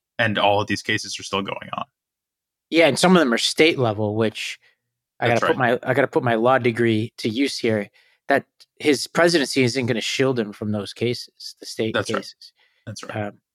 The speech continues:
Speaker 2: he will, I think we can guarantee it, pardon himself for the federal cases and or order his own Justice Department to drop those cases. At that point, I think, you know, this is just my cards on the table. I think he's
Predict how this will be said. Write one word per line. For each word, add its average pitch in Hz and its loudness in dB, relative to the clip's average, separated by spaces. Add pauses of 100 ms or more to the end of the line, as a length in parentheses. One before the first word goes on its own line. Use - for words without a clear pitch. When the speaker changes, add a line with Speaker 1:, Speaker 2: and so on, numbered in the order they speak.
(200)
Speaker 2:
he 175 -2
will, 127 4 (140)
I 120 2
think 117 0
we 123 2
can 107 -4
guarantee 117 -2
it, 104 -4
pardon 113 0
himself 107 -4
for 107 0
the 104 -4
federal 110 0
cases 117 -2
and 127 2
or 110 4 (500)
order 127 4
his 110 0
own 110 0
Justice 107 -2
Department 107 -4
to - -16
drop 107 -4
those 110 -8
cases. - -6 (500)
At 143 -2
that 165 4
point, 135 2
I 127 0
think, - -4 (460)
you 127 -6
know, 98 -4
this 107 -8
is 104 -12
just 113 -8
my 107 -2
cards 107 -2
on 101 -2
the 101 -4
table. 98 -6
I 117 -2
think 120 -4
he's 104 -6